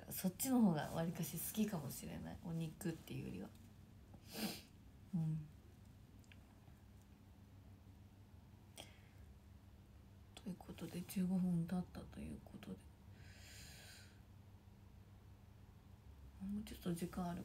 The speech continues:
けど、まあでも。まあちょっと荷物の準備もありますので。じゃあちょっと、今日はこの辺で終わりにしようかしら。こんなみんな起きてると思わなかった。朝から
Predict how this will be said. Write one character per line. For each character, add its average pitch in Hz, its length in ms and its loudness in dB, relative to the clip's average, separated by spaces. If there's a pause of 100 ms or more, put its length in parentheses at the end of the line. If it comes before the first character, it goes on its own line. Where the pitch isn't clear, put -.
け - 80 -4
ど、 - 60 -8 (200)
ま 180 100 2
あ - 160 -4
で 190 60 -2
も。 196 220 -2 (1600)
ま - 80 -6
あ - 20 -10
ち - 80 -10 (120)
ょ - 40 0
っ - 20 8
と 190 60 10
荷 208 60 12
物 208 240 10
の 165 200 6
準 175 240 6
備 170 100 4
も 160 180 2
あ 160 80 4
り 165 100 4
ま 165 160 6
す - 180 0
の 196 140 -2
で。 - 80 -10 (880)
じ - 80 -6
ゃ - 60 -4
あ - 80 -6
ち - 80 -4
ょ - 180 -8
っ - 40 -4
と、 - 20 -10 (840)
今 190 120 2
日 - 20 0
は 190 160 0
こ 190 80 6
の 175 120 8
辺 180 220 8
で 190 260 2
終 185 100 4
わ 170 120 10
り 170 100 8
に 165 140 8
し - 260 2
よ 170 120 6
う - 80 -6
か - 60 -6
し - 160 -4
ら。 - 80 -4 (680)
こ 226 80 8
ん 226 120 12
な 226 120 12
み 202 160 12
ん 202 80 12
な 202 160 12
起 196 100 2
き - 20 -8
て 190 120 8
る 160 120 6
と - 140 0
思 165 260 8
わ 170 80 12
な 165 100 10
か - 140 0
っ - 100 0
た。 - 220 4
朝 196 200 12
か 185 180 8
ら 185 160 8